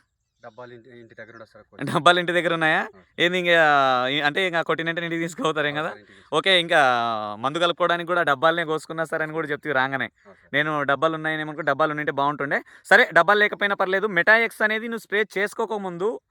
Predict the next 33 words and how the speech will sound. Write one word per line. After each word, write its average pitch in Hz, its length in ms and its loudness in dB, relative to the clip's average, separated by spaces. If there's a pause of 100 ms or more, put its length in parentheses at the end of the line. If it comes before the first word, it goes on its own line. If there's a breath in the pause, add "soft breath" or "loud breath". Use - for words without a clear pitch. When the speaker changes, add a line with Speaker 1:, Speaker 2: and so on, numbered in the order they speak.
(200)
Speaker 2:
నీ 170 100 -4
తోట 196 280 2
ఎట్లా 214 200 2
ఉండేది, 208 220 0
గట్టిగా 170 260 -4
చెప్పండి. 127 280 -8 (380)
Speaker 1:
మా 131 120 -14
తోట 147 300 -14
సార్ 170 340 -12 (520)
సిగుసు 160 340 -16
డ్రాప్ 156 280 -2
అయింది, 160 460 -8 (100)
Speaker 2:
ఆ. 143 240 4
Speaker 1:
పూత 160 140 -8
లేకుండా. 147 420 -10 (120)
Speaker 2:
ఓకే. 131 320 2 (160)
Speaker 1:
అది 135 140 -10
కొట్టిన 156 240 -12
తర్వాత 165 300 -8
సిగుసు 165 360 -14
వచ్చింది, 165 400 -12 (480)
పూత 170 140 -6
వచ్చింది. 156 400 -10 (180 soft breath)
Speaker 2:
ఇంకా 180 220 8
ఏమేం 202 280 8
పోయినాయి? 185 360 2 (440)
Speaker 1:
నల్లి, 180 600 -10
దోమ, 170 480 -6
తెల్ల 180 200 -8
దోమ, 165 220 -10
గిల్ల 170 140 -10
దోమ 170 180 -10
ఏం 165 180 -10